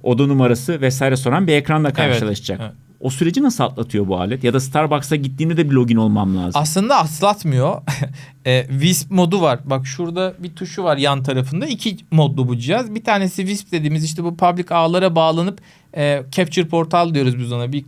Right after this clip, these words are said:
Speaker 2: karşılama sayfası gelir. İşte senden S M S
Speaker 1: Hı hı.
Speaker 2: ister, S M S doğraması. Diğeri de router modu. Yukarı çıkınca wisp modunda tanımına geliyor. wisp modu olarak açtım bunu. Cihazın arayüzüne girdin. Sana bakan taraftaki Wi-Fi,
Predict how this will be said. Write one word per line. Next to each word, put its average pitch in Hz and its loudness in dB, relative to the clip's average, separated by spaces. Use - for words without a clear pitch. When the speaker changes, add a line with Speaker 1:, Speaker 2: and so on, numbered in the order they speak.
Speaker 2:
karşılama 156 0
sayfası 135 -2
gelir. 139 -4
İşte - -8
senden 156 0
S 135 -2
M 147 0
S - -8
Speaker 1:
Hı 123 2
hı. 123 6
Speaker 2:
ister, 139 -2
S 151 -4
M 143 -2
S 135 -8
doğraması. 120 -4
Diğeri 190 -4
de 220 0
router 156 0
modu. 143 -4
Yukarı 196 -2
çıkınca 185 -4
wisp 185 0
modunda 160 -2
tanımına 120 0
geliyor. 117 -4
wisp 262 -2
modu 202 0
olarak 254 2
açtım 196 0
bunu. 139 -4
Cihazın 202 -2
arayüzüne 208 2
girdin. 196 -2
Sana 151 2
bakan 151 0
taraftaki 143 -2
Wi-Fi, 139 0